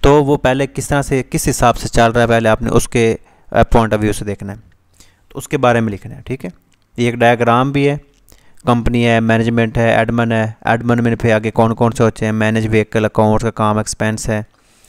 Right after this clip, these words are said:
अकाउंट्स में फिर आगे कितने लोग हो सकते हैं, and so on। Scope of the system, आप जो अब सिस्टम बना रहे हैं उसका आपने एक स्कोप लिखना है। ठीक है, और हर डायग्राम की आपने नीचे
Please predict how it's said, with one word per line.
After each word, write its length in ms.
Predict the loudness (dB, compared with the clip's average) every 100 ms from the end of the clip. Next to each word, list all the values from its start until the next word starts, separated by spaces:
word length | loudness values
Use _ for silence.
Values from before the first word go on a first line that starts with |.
| -20 -12
अकाउंट्स 440 | -6 2 2 2 0
में 100 | 0
फिर 240 | 2 4
आगे 240 | 2 0 -4
कितने 340 | -6 -4 0
लोग 240 | 4 4
हो 120 | 4 0
सकते 280 | -2 -6
हैं, 100 | -6
and 120 | -2 2
so 100 | 2
on। 200 | 2 -6 -18 _ _ _ _ _ _ _ _ _ _ -16 -16 -16 -18 -4
Scope 360 | 0 6 6 8
of 120 | 4
the 240 | 0 -4
system, 340 | -4 -2 -4 -2
आप 360 | 2 2 2 2
जो 180 | 4 4
अब 180 | 4
सिस्टम 340 | 0 -4 -2 -2
बना 240 | 2 2
रहे 120 | 2
हैं 260 | 0 -2 -6 -14 -20 -14 2
उसका 260 | 2 4 2
आपने 200 | 2 -2
एक 80 |
स्कोप 340 | -6 4 4 4
लिखना 260 | 0 -8
है। 60 | -10
ठीक 260 | -6 -6 -4
है, 100 | -10 _ _ _ _ _ _ _ -20 -14 0
और 380 | 2 4 4 4
हर 280 | 2 2 2
डायग्राम 580 | 2 2 2 2 2
की 180 | 0 2
आपने 320 | 4 4 2
नीचे 600 | 0 -2 2 2 4 2